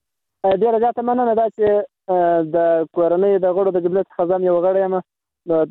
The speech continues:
دلته داسې وي چې هغه د کور مشر اکثره وخت د کورنۍ ټولو غړو ته بیا پیسې په لاس ورکوي چې هغه کالي ورته وکړي.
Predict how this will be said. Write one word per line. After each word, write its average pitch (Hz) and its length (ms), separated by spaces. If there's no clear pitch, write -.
دلته 180 360
داسې 185 220
وي 196 140
چې 196 140
هغه 170 140
د 165 40
کور 196 160
مشر 190 360
اکثره 165 580
وخت 175 320
د 160 180
کورنۍ 170 260
ټولو 175 260
غړو 165 180
ته 160 140
بیا 160 220
پیسې 156 360
په 170 100
لاس 160 180
ورکوي 151 300
چې 151 120
هغه 151 200
کالي 165 180
ورته 156 240
وکړي. 147 240